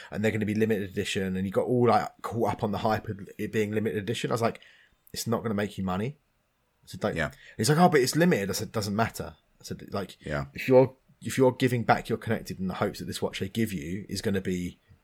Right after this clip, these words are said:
Speaker 1: like, is, is gonna be an investment piece, forget it.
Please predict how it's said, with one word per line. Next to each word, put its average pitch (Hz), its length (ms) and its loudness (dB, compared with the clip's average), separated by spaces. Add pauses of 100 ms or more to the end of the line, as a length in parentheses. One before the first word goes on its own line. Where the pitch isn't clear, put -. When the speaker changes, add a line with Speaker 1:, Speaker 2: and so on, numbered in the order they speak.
(520)
Speaker 1:
like, 95 360 -2 (240)
is, 82 220 -8 (160)
is 98 120 -6
gonna 104 160 -4
be 95 120 2
an 98 60 2
investment 95 440 2
piece, - 460 -8 (680)
forget 107 340 2
it. - 120 -8